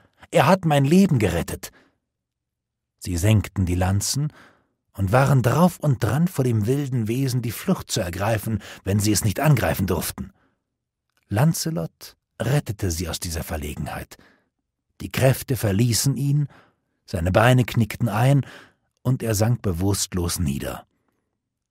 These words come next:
Arthur und sein Gefolge traten scheu hinzu und schauten auf ihn nieder, aber sie erkannten ihn nicht. Nichts mehr erinnerte an den einstmals so strahlenden Ritter der Tafelrunde.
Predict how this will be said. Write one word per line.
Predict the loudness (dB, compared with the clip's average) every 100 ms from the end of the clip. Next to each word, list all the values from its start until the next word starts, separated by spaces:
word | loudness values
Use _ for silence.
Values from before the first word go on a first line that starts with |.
| _ _ 0
Arthur | 2 2 0 -2 -2
und | -2
sein | -2
Gefolge | -2 0 2 2 0
traten | 0 -2 0 -2
scheu | 0 0
hinzu | 2 0 0 -2 -2 -4 -16
und | -6 -4
schauten | 0 0 0 0
auf | -2 0
ihn | 0
nieder, | 2 0 -4 -8 -16 _ _ _ _ _
aber | -8
sie | -8
erkannten | -8 -8 -8 -8 -8
ihn | -10
nicht. | -10 -14 -20 -20 _ _ _ _ _ _ _ _ _ _
Nichts | 4 4 4 -6 -6 0
mehr | 0 0 -6 -10 _ _ -4
erinnerte | -4 -2 -4 -4 -6 -4
an | -2
den | -2 -4
einstmals | -4 -4 -4 -4 -2 0 0 -2
so | -4
strahlenden | -4 -4 -2 0 2 2 2 0
Ritter | -2 -2
der | -2 -2
Tafelrunde. | -4 -6 -8 -12 -12 -14 -12 -16